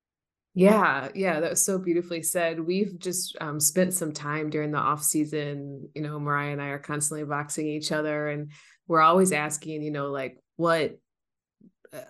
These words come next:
you know, the podcast up until this point, we've had some kind of ideas of what we wanted it to be. We, you know, we've kind of been playing around. It's almost been like a working theory,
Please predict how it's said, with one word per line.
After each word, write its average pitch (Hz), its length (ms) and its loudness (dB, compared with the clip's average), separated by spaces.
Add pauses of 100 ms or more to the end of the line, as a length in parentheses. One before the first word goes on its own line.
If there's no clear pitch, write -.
(160)
you 208 140 4
know, 202 100 8
the 185 100 4
podcast 214 500 2
up 185 120 -6
until 175 160 -4
this 160 160 -4
point, 185 240 0
we've 165 160 -4
had 170 280 -4
some 175 180 -2
kind 170 180 -8
of 156 100 -6
ideas 170 560 2
of 156 140 -4
what 165 180 0
we 156 140 -4
wanted 180 280 -2
it 190 140 -4
to 190 80 -2
be. 180 420 0
We, 160 320 -2
you 165 100 -8
know, 156 120 -6
we've 156 200 -6
kind 180 180 0
of 185 100 2
been 160 180 -2
playing 160 320 -6
around. 156 280 -2
It's 160 120 -4
almost 185 180 4
been 190 100 2
like 175 160 -4
a 151 60 -6
working 151 440 -6
theory, 151 720 -2